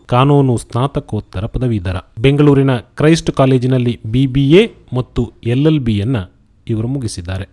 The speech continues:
ಕೊಟ್ಟಾಯಂ ಜಿಲ್ಲಾ ನ್ಯಾಯಾಲಯದಲ್ಲಿ ವಕೀಲರಾಗಿಯೂ ಇವರು ಪ್ರಾಕ್ಟೀಸ್ ಮಾಡಿದ್ದು, ಬೆಂಗಳೂರಿನ ಖಾಸಗಿ ಸಲಹಾ ಕಂಪನಿಯೊಂದರಲ್ಲಿ ಕಾನೂನು ವಿಶ್ಲೇಷಕರಾಗಿಯೂ ಕೆಲಸ ಮಾಡಿದ್ದರು. ನಂತರ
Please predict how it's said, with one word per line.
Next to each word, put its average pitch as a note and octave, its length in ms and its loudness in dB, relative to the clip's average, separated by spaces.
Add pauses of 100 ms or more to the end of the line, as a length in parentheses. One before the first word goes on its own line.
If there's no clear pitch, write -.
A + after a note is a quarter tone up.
(140)
ಕೊಟ್ಟಾಯಂ D#3 540 4 (100)
ಜಿಲ್ಲಾ D#3+ 260 6
ನ್ಯಾಯಾಲಯದಲ್ಲಿ D3 760 4
ವಕೀಲರಾಗಿಯೂ D3+ 800 4
ಇವರು C3 240 0
ಪ್ರಾಕ್ಟೀಸ್ A#2 500 -6
ಮಾಡಿದ್ದು, A#2 440 -2 (400)
ಬೆಂಗಳೂರಿನ D3 640 4
ಖಾಸಗಿ D#3+ 460 -2
ಸಲಹಾ C3 320 0
ಕಂಪನಿಯೊಂದರಲ್ಲಿ A#2+ 960 -2 (140)
ಕಾನೂನು D#3+ 640 4
ವಿಶ್ಲೇಷಕರಾಗಿಯೂ B2 1000 -2 (220)
ಕೆಲಸ D#3 280 -8
ಮಾಡಿದ್ದರು. F2+ 600 -10 (440)
ನಂತರ E3+ 300 2